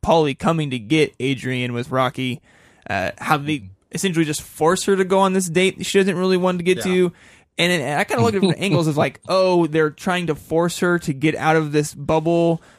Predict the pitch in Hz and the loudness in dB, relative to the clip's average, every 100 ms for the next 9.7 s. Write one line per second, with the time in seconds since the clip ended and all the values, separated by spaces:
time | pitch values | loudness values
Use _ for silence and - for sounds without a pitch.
0 | _ 165 156 202 - 208 - - 220 220 | _ 0 0 -2 -2 -2 -4 -2 2 2
1 | 220 214 208 180 _ _ - 151 151 202 | 4 2 2 -2 _ _ -14 -4 0 2
2 | 208 196 170 196 202 208 196 185 170 170 | 2 2 2 0 0 0 0 2 2 2
3 | 165 160 190 - 233 226 185 151 180 208 | 2 0 -2 -4 -2 0 -2 -2 0 0
4 | - 220 214 214 214 214 226 220 175 220 | 0 0 0 0 -2 -2 -2 0 2 2
5 | 214 214 196 165 - - 240 170 117 107 | 0 -2 0 -2 0 0 2 2 2 2
6 | 101 101 147 - 143 131 151 - 202 208 | 2 0 -2 -2 -2 0 -2 0 0 0
7 | - - - _ _ _ _ - 85 - | -4 -12 -18 _ _ _ _ -20 -16 -8
8 | 139 135 127 - 127 117 - - 151 - | -2 2 2 2 0 0 0 0 0 2
9 | 117 104 98 101 95 104 - | 0 0 0 -2 0 -2 -4